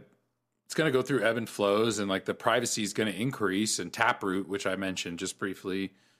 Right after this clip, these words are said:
uh, is gonna have a trade-off too. Like, it, maybe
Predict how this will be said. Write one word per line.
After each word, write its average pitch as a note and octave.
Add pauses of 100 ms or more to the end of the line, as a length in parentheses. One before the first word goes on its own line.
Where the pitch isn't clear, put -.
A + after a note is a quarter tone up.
(200)
uh, E2+
is F2+
gonna G2+
have G2 (340)
a G#2
trade-off A2
too. C#3
Like, F#2
it, G2 (420)
maybe A2